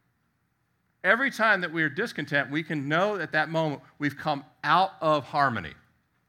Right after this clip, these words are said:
right? We've taken our eye. Remember when Peter's walking on water? Why was he on walking on water? He was in per-, he, he, him and J-, he was tracking right with Jesus. As soon as he took his eyes off Jesus,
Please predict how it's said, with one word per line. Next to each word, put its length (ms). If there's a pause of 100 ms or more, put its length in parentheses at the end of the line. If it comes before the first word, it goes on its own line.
right? 240 (760)
We've 140
taken 300
our 80
eye. 120
Remember 280
when 100
Peter's 300
walking 260
on 120
water? 420 (340)
Why 160
was 120
he 60
on 120
walking 260
on 100
water? 380 (500)
He 120
was 120
in 100
per-, 300
he, 140
he, 320
him 180
and 160
J-, 80
he 140
was 120
tracking 520
right 200
with 100
Jesus. 340 (240)
As 140
soon 260
as 80
he 80
took 200
his 120
eyes 240
off 200
Jesus, 440